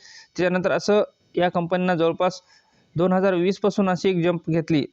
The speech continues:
आणि कमी दिवसामध्ये एक, एक हजार पर्सेंटपर्यंत या कंपनीनं मिळवून दिले आहेत. बघू शकतो दोन हजार वीस पासून,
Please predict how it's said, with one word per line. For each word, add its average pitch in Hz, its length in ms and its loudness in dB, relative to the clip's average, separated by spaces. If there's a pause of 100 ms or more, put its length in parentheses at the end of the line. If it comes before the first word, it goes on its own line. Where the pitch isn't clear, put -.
(100)
आणि 156 200 -2
कमी 196 280 0
दिवसामध्ये 185 500 0
एक, 190 140 -4 (400)
एक 185 180 -4 (120)
हजार 165 220 0
पर्सेंटपर्यंत 170 600 -2
या 165 100 0
कंपनीनं 151 340 -2
मिळवून 147 220 0
दिले 131 220 0
आहेत. 120 80 -6 (400)
बघू 160 160 -4
शकतो 165 280 -2
दोन 156 200 0
हजार 151 260 0
वीस 151 220 -2
पासून, 143 320 -4